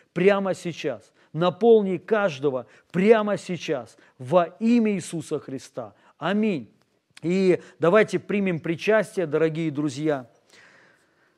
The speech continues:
Это хлеб, это тело Его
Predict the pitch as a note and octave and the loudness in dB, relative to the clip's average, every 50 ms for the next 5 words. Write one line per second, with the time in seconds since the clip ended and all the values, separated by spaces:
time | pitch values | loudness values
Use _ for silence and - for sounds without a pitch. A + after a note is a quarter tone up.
0 | _ _ _ _ _ _ _ - D#3 E3 E3 F#3 E3 C#3+ - - F3 F3+ G3+ G#3 | _ _ _ _ _ _ _ 0 0 2 4 2 0 0 0 0 2 6 8 8
1 | G3+ G3+ - - - - - - - _ _ _ _ _ _ _ _ _ - D3 | 8 6 2 -8 -20 -20 -20 -20 -20 _ _ _ _ _ _ _ _ _ -8 -8
2 | C#3+ - E3 D3+ - - - G3 G3+ G3 F3+ F3+ E3+ D3+ D3+ D3+ C3 | -6 -6 -6 -8 -6 -6 0 2 4 4 4 2 2 0 0 -2 -4